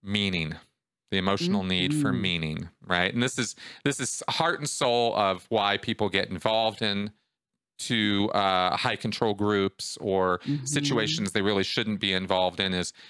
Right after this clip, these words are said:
Speaker 1: because they're
Speaker 2: Mm-hmm.
Speaker 1: looking for some purpose or meaning or direction.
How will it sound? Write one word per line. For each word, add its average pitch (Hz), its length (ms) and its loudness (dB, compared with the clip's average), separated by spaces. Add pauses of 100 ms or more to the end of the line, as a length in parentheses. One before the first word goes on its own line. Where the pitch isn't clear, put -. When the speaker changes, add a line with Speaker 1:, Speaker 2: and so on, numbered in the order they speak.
Speaker 1:
because 135 280 0
they're 120 140 2
Speaker 2:
Mm-hmm. 151 120 0
Speaker 1:
looking 147 340 0
for 113 120 -2
some 113 280 -2
purpose - 440 -2
or 104 120 -2
meaning 95 420 0
or 92 100 0
direction. 90 680 -2